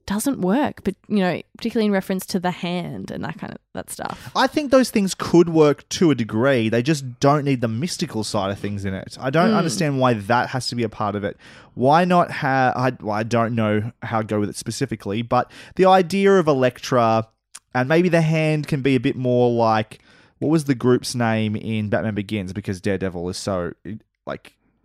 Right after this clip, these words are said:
Speaker 2: completely obsessed with Batman Begins. But, um, Ra's al Ghul's character, they're all
Speaker 1: Mm.
Speaker 2: about,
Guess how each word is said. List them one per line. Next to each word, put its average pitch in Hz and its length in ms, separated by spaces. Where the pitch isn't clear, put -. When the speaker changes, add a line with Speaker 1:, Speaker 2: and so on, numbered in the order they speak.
Speaker 2:
completely 113 360
obsessed - 300
with 101 60
Batman 98 180
Begins. 98 460
But, 120 220
um, 123 200
Ra's 147 240
al 135 140
Ghul's 127 680
character, 101 540
they're 113 160
all 143 200
Speaker 1:
Mm. - 40
Speaker 2:
about, 123 420